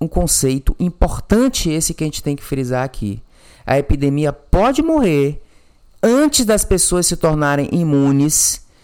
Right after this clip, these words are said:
se você conseguir colocar o R zero menor do que um através, é, do distanciamento entre as pessoas. Ok?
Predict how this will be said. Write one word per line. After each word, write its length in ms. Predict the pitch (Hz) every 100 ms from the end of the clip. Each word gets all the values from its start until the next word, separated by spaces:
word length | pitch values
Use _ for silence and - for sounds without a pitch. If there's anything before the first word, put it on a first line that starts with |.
| _
se 280 | - - 277
você 340 | 269 262 -
conseguir 440 | 233 208 - 185 190
colocar 480 | 190 165 160 165 160
o 120 | 160
R 360 | 160 185 196
zero 440 | 185 151 139 139 165
menor 580 | 180 170 156 196 247 240
do 120 | 240
que 220 | - 254
um 340 | 185 190 202 135 - - _ _
através, 1040 | - 180 185 175 139 143 139 151 - - - - _ _ _ - -
é, 340 | 127 135 143 - - - -
do 240 | - 143 170
distanciamento 1120 | 156 240 - 233 220 - 202 143 165 180 151
entre 240 | 135 135
as 120 | 127 -
pessoas. 720 | - - 71 - - - - - - _ _ _ _ -
Ok? 400 | 107 143 233